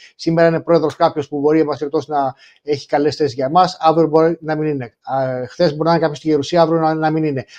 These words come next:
Άρα να μην ποντάρουμε σε πρόσωπα, αλλά σε ομάδες και στο Κογκρέσο, όπου εκεί παράγεται η πολιτική, εκεί ασκείται η πίεση,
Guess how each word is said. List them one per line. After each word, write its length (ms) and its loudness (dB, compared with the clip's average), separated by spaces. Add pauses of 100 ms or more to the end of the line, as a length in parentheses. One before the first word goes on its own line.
(100)
Άρα 180 2
να 80 2
μην 80 2
ποντάρουμε 400 2
σε 140 -2
πρόσωπα, 600 0 (180)
αλλά 220 0
σε 160 -2
ομάδες 580 4
και 100 -2
στο 180 -2
Κογκρέσο, 720 0
όπου 200 -4
εκεί 180 -4
παράγεται 340 2
η 40 -8
πολιτική, 400 -2
εκεί 220 0
ασκείται 380 -2
η 120 0
πίεση, 520 -2